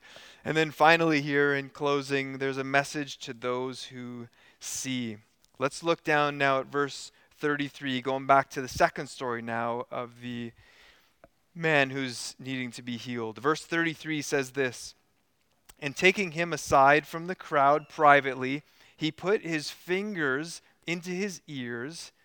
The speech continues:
and after spitting, he touched his tongue. And looking up to heaven,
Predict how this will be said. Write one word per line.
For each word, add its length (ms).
and 140
after 280
spitting, 680
he 180
touched 520
his 260
tongue. 560
And 180
looking 300
up 140
to 80
heaven, 580